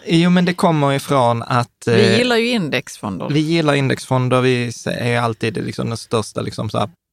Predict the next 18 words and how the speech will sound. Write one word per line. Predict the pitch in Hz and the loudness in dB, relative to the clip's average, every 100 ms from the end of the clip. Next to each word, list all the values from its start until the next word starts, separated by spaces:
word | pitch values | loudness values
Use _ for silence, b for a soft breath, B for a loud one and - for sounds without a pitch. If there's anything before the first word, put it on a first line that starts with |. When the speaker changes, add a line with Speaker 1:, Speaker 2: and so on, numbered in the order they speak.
| - | -6
Speaker 1:
proponenterna | 123 - 120 127 123 101 101 113 107 | -6 -4 -4 -2 -2 -4 -8 -8 -8
eller | 107 | -8
förespråkarna | - 123 - - 117 98 - - 110 - B B B | -2 -2 -2 -6 -4 -4 -6 -8 -6 -8 B B B
för | - | 0
indexfonder. | 131 120 110 - - | 2 0 -4 -6 -2
Men | 131 170 123 127 | 0 2 0 0
grejen | 151 139 135 | 0 0 0
är | 120 | -2
så | 113 | -2
här, | 107 | -4
för | 117 | -4
no-, | 123 120 | -6 -6
för | - | -10
typ | 110 117 - | -8 -10 -6
två, | 117 107 | -6 -6
tre | - 110 | -6 -6
veckor | 107 - | -6 -8
sedan | - 113 98 120 | -10 -8 -6 -6